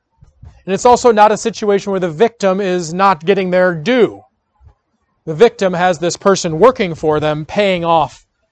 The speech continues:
that which is due to them, and therefore making restitution so things can be made right. So that is what we have behind all of these case laws,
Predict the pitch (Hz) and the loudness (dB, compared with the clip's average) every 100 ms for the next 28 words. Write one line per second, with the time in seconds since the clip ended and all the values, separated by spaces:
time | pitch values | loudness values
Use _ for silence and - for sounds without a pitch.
0 | _ 156 147 156 160 139 151 - 165 214 | _ -14 -10 -10 -10 -14 -16 -8 -4 -2
1 | 190 170 143 127 151 _ _ _ 165 175 | -4 -6 -6 -8 -10 _ _ _ -6 2
2 | 190 175 180 170 165 180 202 196 175 175 | 2 2 0 0 0 0 0 -2 -4 -2
3 | 175 - 180 226 202 180 165 190 170 240 | -4 -6 -6 -4 -4 -6 -4 -4 2 2
4 | 214 190 - 202 190 180 165 170 160 147 | 2 -2 -6 -4 -2 -2 -2 -4 -4 -8
5 | - 156 156 151 143 _ 131 147 151 107 | -8 -6 -4 -4 -8 _ -4 0 0 -2
6 | - _ _ _ _ - - - - - | -14 _ _ _ _ -20 -20 -20 -20 -20
7 | _ _ _ _ - 160 180 160 165 151 | _ _ _ _ -4 0 0 0 -4 -4
8 | 151 151 143 139 - _ _ _ _ _ | 0 2 0 -4 -18 _ _ _ _ _
9 | 156 170 170 160 - 160 165 151 151 131 | -8 -4 -4 -4 0 2 4 2 -4 -6
10 | 135 - _ - 185 175 - 131 110 87 | -8 -12 _ 0 0 0 -6 -10 -10 -10
11 | - | -12